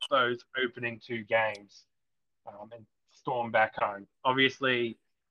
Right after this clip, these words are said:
gonna be tough for us given the three losses we had this season were up against the three teams that are also in the top four. But we, we'll get there when we get there. At least they were all close.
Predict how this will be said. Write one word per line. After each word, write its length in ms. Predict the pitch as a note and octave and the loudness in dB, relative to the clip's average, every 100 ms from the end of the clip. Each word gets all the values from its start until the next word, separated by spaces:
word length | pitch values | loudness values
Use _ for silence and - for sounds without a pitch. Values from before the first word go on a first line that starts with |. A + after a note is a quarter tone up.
| _ _ - | _ _ -2
gonna 180 | D3 A#2+ | 0 0
be 160 | A#2+ - | -2 2
tough 220 | B2+ - | 2 2
for 160 | B2+ B2 | -4 -4
us 100 | - | -6
given 240 | B2 A#2+ | -12 -12
the 80 | A2 C3 | -12 -6
three 220 | B2 B2 | -4 0
losses 340 | A#2 - A#2 | 2 0 -4
we 100 | A#2 | -8
had 220 | A2+ A2 | -4 -4
this 160 | A2 G#2+ | -6 -16
season 400 | B2 A2+ A#2 A2+ _ _ _ | -12 -12 -14 -18 _ _ _
were 240 | A2+ A#2 A2+ | 2 6 6
up 140 | A#2 - | 4 -2
against 340 | A#2 B2 - | -4 -4 -4
the 80 | B2 | -18
three 300 | - B2 A#2+ | -10 -8 -6
teams 280 | - A#2+ C#3 | -8 -8 -4
that 80 | C3 | -2
are 140 | A#2 | 0
also 220 | A#2+ - | -2 -6
in 60 | A2 | -14
the 60 | G#2+ | -4
top 200 | A2+ - | -6 -4
four. 320 | G#2+ C#3+ A3 _ _ _ _ _ _ _ _ _ _ _ A#2 | -4 -2 -2 _ _ _ _ _ _ _ _ _ _ _ -4
But 260 | G#2+ G2+ _ - - | -4 -4 _ -20 -20
we, 240 | D3 A#2 A#2 | -12 -8 -2
we'll 220 | B2+ B2+ | 0 2
get 180 | C3+ - | 2 2
there 160 | B2 | 2
when 80 | A#2 | 2
we 80 | A2+ | 0
get 220 | A2 A2 | -2 -4
there. 160 | G#2 G#2+ | -6 -4
At 60 | C#3+ | -4
least 180 | D3 | -2
they 100 | C#3+ | 2
were 120 | B2 B2 | 2 2
all 80 | |
close. 420 | - A#2+ G#2 - | 2 0 0 -12